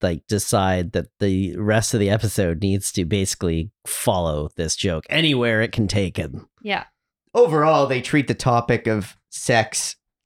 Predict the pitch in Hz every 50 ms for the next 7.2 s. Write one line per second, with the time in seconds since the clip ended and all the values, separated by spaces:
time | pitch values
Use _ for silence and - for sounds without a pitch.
0 | _ _ 123 120 113 - - 123 120 117 92 117 113 113 110 - 117 104 - -
1 | - 101 101 104 101 - - 113 110 - - 104 104 104 110 117 113 - 131 131
2 | 135 135 139 120 107 - - 117 110 110 110 107 104 90 90 98 107 117 113 143
3 | 143 147 143 160 175 196 208 202 - - - 80 - - - - 127 127 131 127
4 | 127 135 131 - - - _ _ _ 143 135 113 - 131 - 127 113 - 127 120
5 | - 123 139 127 127 120 110 - - - 117 110 117 120 123 135 135 131 123 117
6 | 107 - - 110 107 110 117 120 110 - 110 101 - - 101 101 113 147 190 240
7 | 254 233 -